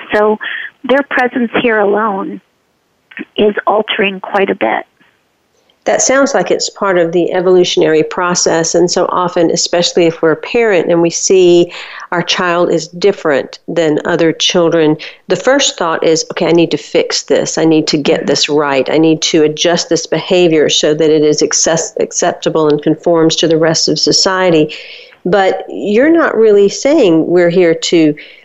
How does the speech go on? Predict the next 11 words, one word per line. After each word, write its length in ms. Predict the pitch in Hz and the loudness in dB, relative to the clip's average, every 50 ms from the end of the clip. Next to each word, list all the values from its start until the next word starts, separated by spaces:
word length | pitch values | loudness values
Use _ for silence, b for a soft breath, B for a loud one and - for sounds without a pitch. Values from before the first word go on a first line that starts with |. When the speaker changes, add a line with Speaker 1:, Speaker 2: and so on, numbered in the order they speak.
| B B - - 160 | B B -6 -4 0
Speaker 2:
get 240 | 147 190 180 - - | 0 2 2 2 2
your 160 | 156 156 156 | 2 2 2
child 400 | 156 - 180 165 156 151 147 147 | 0 -2 -2 0 0 0 -2 -2
fixed 460 | - - 160 139 - - - - - | -2 -2 0 0 0 0 -4 -4 -2
or, 260 | - 160 156 156 147 | 0 0 2 2 0
or 260 | - - 165 151 143 147 | 0 0 0 2 2 0
have 300 | - 190 175 160 156 175 | 0 0 -2 -2 0 0
them 240 | 160 147 151 147 | 0 0 0 0
behave 540 | 147 156 151 - - - 180 160 156 151 151 | 0 -4 -4 -4 -2 0 2 2 2 0 0
right. 280 | 147 139 131 135 131 - | -2 -2 0 0 0 0
You're, 420 | - 170 175 185 190 196 196 196 | 2 2 2 4 4 2 2 -2